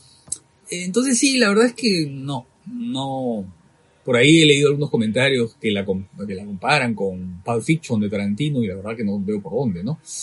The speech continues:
Eh, ¿no? <laughs> Porque Tarantino, en cada cambio de, de tiempo, ¿no? Eh, va creando un poder narrativo y va desarrollando un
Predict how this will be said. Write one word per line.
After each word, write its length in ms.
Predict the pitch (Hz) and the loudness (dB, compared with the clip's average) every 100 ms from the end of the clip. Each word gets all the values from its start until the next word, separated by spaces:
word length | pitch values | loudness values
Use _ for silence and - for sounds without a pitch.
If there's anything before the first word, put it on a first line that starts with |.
| - - _ - | -12 -16 _ 4
Eh, 760 | 147 143 131 120 113 110 101 95 90 92 95 151 208 | 8 8 6 4 2 2 0 -2 -6 -12 -14 -14 -6
¿no? 180 | 131 151 | -2 0
<laughs> 0 | |
Porque 440 | 156 - - - - - - - - | 0 0 -2 -8 -12 -20 -20 -10 0
Tarantino, 1000 | 120 113 117 147 147 123 104 101 90 95 _ _ _ _ - | 0 0 -2 0 2 2 0 -4 -6 -12 _ _ _ _ -12
en 200 | - 101 | -8 -6
cada 340 | 104 143 139 127 | 0 2 2 4
cambio 640 | 151 151 131 123 107 101 | 4 4 4 4 4 2
de, 340 | 92 90 90 - - | -2 -6 -10 -16 -12
de 80 | 104 | -12
tiempo, 840 | - 143 151 139 120 110 127 113 | -6 2 4 6 2 2 2 2
¿no? 320 | 117 160 - - | 2 0 -2 -6
Eh, 420 | 95 101 107 107 104 107 104 101 90 _ _ - - | -10 -8 -10 -14 -18 -18 -18 -18 -20 _ _ -16 -10
va 100 | 113 | -8
creando 480 | - - 127 123 135 | -6 -2 -2 0 0
un 380 | 135 127 123 110 | 0 2 2 2
poder 420 | 113 104 127 135 | 0 4 4 4
narrativo 1300 | 120 107 101 101 104 101 90 127 156 185 143 110 101 | 0 -4 -4 -4 -4 -6 -8 -4 0 2 2 0 0
y 80 | 98 | -2
va 160 | 117 | -2
desarrollando 720 | 135 120 123 101 113 135 131 | -2 -2 -2 0 0 2 0
un 180 | 131 120 | -2 -4